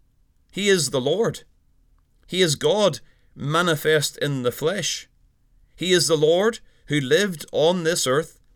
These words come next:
lived a sinless life, died the death on the cross, not for his own sins, but for the sins of his people.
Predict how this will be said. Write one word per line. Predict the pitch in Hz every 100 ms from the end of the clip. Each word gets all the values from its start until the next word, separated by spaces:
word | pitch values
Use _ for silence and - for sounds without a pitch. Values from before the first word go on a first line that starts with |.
| _ _ -
lived | - 165 147
a | 135
sinless | - - 165 185 - -
life, | 120 143 - - _ _ _ _ _ _ _ -
died | 135 156 196 214 - _ _ _
the | -
death | 127 107 139 175 185
on | 185
the | 180
cross, | - - 131 165 - - - _ _ _
not | 113 135 156
for | - 196
his | 143
own | 147 175 185
sins, | - 151 185 151
but | 139 127
for | - 143
the | 170
sins | - 147 170
of | 156
his | 165
people. | - 95 - 135